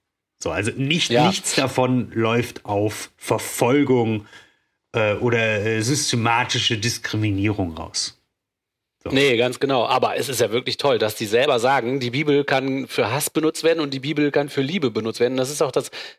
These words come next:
Speaker 2: beste Argument, dass die Bibel nichts taugt. Für nichts.
Speaker 1: Nee, eben. Also, ähm,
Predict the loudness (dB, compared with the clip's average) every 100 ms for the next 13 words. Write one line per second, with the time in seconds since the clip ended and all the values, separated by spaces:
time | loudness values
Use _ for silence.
0 | _ 0 2 0 2 2 2 0 -4 -2
1 | 0 2 0 -2 -6 -2 0 0 -2 -12
2 | _ -2 0 2 0 0 -6 -8 _ -20
3 | _ _ _ _ _ 0 2 2 0 -2
4 | -2 0 2 2 2 0 -2 -4